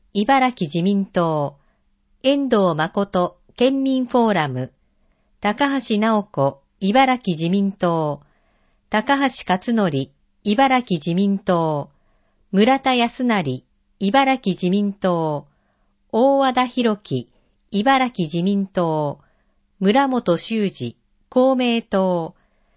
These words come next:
志田良恵美子、立憲茨城、畑谷公文、茨城自民党、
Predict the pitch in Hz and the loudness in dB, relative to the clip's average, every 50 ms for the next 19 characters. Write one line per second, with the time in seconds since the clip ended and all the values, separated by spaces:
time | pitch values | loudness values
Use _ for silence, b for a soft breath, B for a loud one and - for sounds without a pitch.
0 | _ _ _ _ _ - - 214 196 247 262 262 262 262 247 247 254 254 226 208 | _ _ _ _ _ -6 -4 0 0 2 2 2 0 0 0 0 0 0 0 -2
1 | 196 - - 143 131 131 - - _ _ _ _ _ 185 180 196 190 - _ - | -4 -4 -4 -4 -4 -4 -6 -10 _ _ _ _ _ -2 -2 -2 -2 -4 _ -2
2 | 277 277 277 269 247 - 240 240 240 240 226 202 190 190 - - - 127 120 - | -2 0 0 -4 -4 -4 -2 0 0 0 0 0 -2 -4 -6 -8 -8 -8 -8 -8
3 | _ _ _ _ _ _ _ _ _ _ _ _ _ _ - 262 277 277 277 254 | _ _ _ _ _ _ _ _ _ _ _ _ _ _ -2 -2 0 0 0 0
4 | 240 214 190 190 - - 247 240 233 220 180 160 147 139 131 127 120 - _ _ | 0 0 -2 -4 -4 0 2 2 2 2 0 -2 -4 -4 -4 -6 -8 -12 _ _
5 | _ _ _ _ _ 185 196 202 269 269 262 262 247 - 196 170 - 180 180 190 | _ _ _ _ _ -4 0 0 2 2 2 0 -2 -4 -6 -6 -2 -2 -2 0
6 | 208 202 202 196 - 190 180 175 170 165 156 151 151 | 0 -2 -2 -2 -2 0 0 0 0 -2 -4 -4 -8